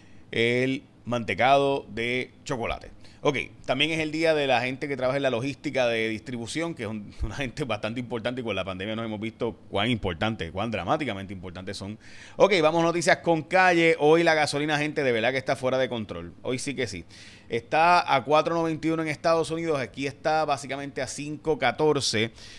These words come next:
Eh, son precios verdaderamente difíciles de aguantar y no sé cuánto más la economía pueda sostener estos precios.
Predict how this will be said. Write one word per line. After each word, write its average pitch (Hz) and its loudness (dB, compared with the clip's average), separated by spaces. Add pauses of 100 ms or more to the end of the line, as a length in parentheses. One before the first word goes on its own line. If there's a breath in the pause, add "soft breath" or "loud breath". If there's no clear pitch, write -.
(260 loud breath)
Eh, 110 2
son 127 -4
precios 147 2
verdaderamente 123 6
difíciles 135 -2
de 123 2
aguantar 143 6
y 147 0
no 113 -2
sé 117 -2
cuánto 117 0
más 117 0
la 117 0
economía 107 -2
pueda 110 2
sostener 110 -2
estos 127 -2
precios. 170 0